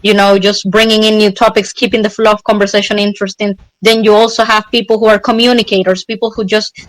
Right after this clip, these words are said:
deliver things to you in a very interesting and entertaining way that you just need to listen to them. Then you also have storytellers that tell you a story and you have to follow that story from end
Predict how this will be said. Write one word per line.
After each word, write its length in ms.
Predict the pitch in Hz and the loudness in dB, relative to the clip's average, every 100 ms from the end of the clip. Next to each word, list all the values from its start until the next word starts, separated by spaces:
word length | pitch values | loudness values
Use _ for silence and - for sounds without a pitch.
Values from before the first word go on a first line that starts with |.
| 185 | 0
deliver 480 | 220 226 254 233 220 | 2 4 4 2 0
things 300 | 240 233 - | -2 -6 -4
to 100 | 226 | -2
you 80 | |
in 100 | 208 | 0
a 80 | 202 | 0
very 280 | 185 220 220 | 2 2 2
interesting 520 | 214 220 220 196 208 | 0 -4 -6 -6 -4
and 80 | 196 | -2
entertaining 580 | 208 214 202 226 214 208 | -2 0 -2 0 -2 0
way 140 | 214 | 2
that 180 | 208 190 | 2 -2
you 80 | 208 | -4
just 240 | 214 - 196 | -6 -6 -10
need 280 | 196 220 240 - | -6 -2 -2 -2
to 100 | 214 | -2
listen 360 | 208 214 190 | -2 -2 -8
to 120 | - - | -10 -12
them. 240 | - 165 _ _ _ _ | -14 -16 _ _ _ _
Then 220 | 180 226 | -2 2
you 60 | 233 | 2
also 160 | 233 254 | 2 0
have 100 | 240 | -2
storytellers 720 | - 277 277 196 220 208 208 | 2 4 4 2 0 0 0
that 220 | 220 185 | -2 0
tell 180 | 233 226 | -2 0
you 80 | 226 | -2
a 40 | |
story 440 | 226 - 240 233 | -2 0 2 4
and 120 | 208 202 | 2 0
you 60 | |
have 140 | 226 - | -2 -4
to 80 | 220 | -10
follow 400 | - 233 240 208 | 0 2 2 2
that 180 | 208 - | 0 -2
story 380 | - 220 220 | -6 -2 0
from 260 | 214 220 202 - | 0 -4 -4 -4
end 240 | 220 214 | -2 -2